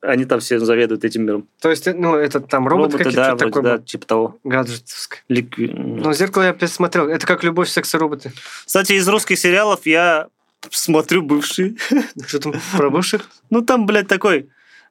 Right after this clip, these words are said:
Speaker 1: э, актёры прикольные,
Speaker 2: Я
Speaker 1: которые мне
Speaker 2: вообще
Speaker 1: нравятся.
Speaker 2: удивился, что ты вообще русский смотришь. Ты
Speaker 1: Смотрю,
Speaker 2: ничего русского
Speaker 1: смотрю.
Speaker 2: не любишь?
Speaker 1: Нет, сейчас русские, кстати, начали подниматься в уровне, и они нач-, начали что-то нормально делать. Блядь, забываю.
Speaker 2: Больше потому, что нету другого варианта.
Speaker 1: "Очень странные дела".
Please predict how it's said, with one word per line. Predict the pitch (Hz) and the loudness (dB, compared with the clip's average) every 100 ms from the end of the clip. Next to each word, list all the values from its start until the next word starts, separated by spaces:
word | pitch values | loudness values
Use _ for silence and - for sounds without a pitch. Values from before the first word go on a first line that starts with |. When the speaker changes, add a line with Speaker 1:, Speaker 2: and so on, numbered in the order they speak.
| - | 0
Speaker 1:
э, | 143 135 131 127 120 117 - | 2 4 4 2 0 -2 -2
актёры | 147 - 180 | 0 2 2
прикольные, | 156 147 175 190 | 2 2 2 2
Speaker 2:
Я | |
Speaker 1:
которые | 147 151 147 | 2 2 2
мне | 143 | 2
Speaker 2:
вообще | 160 | 2
Speaker 1:
нравятся. | 208 196 - | 2 2 -2
Speaker 2:
удивился, | - - | -6 -10
что | - 160 | -6 -2
ты | 147 156 | 0 2
вообще | 151 - | 2 0
русский | 196 196 - 170 | 0 -2 -6 -6
смотришь. | - 135 135 120 _ - | -4 -4 -4 -12 _ -4
Ты | 147 | 0
Speaker 1:
Смотрю, | 139 170 | 2 2
Speaker 2:
ничего | 175 | 2
русского | - | 2
Speaker 1:
смотрю. | 170 185 | 2 2
Speaker 2:
не | 143 | 0
любишь? | 127 - | -4 -2
Speaker 1:
Нет, | 175 - | -2 2
сейчас | 208 202 | 0 0
русские, | 190 175 202 - | 0 0 -2 -2
кстати, | 196 185 | -2 0
начали | 185 175 170 | 0 2 0
подниматься | 170 170 190 185 160 | 0 2 0 2 0
в | 139 151 143 131 123 _ - | 0 -2 -6 -14 -18 _ -10
уровне, | 135 156 202 180 156 | 0 2 2 4 4
и | |
они | 156 | 4
нач-, | 160 156 - - | 2 0 -6 -2
начали | 156 156 | -2 0
что-то | 143 151 | -2 0
нормально | 151 156 151 127 | 2 2 2 0
делать. | 120 107 | -2 0
Блядь, | 139 143 123 | 2 2 0
забываю. | 127 127 143 131 117 _ _ - | -2 2 4 2 0 _ _ -6
Speaker 2:
Больше | 131 139 - | -2 -2 -2
потому, | - 143 | 0 0
что | 139 139 | 0 0
нету | 135 139 139 135 135 | 0 0 0 0 -2
другого | 131 127 127 | -2 0 0
варианта. | 127 135 135 139 | 0 -2 -2 0
Speaker 1:
"Очень | 185 185 | 2 2
странные | 180 175 175 175 170 | 0 2 2 2 2
дела". | 139 156 156 107 | 2 4 4 2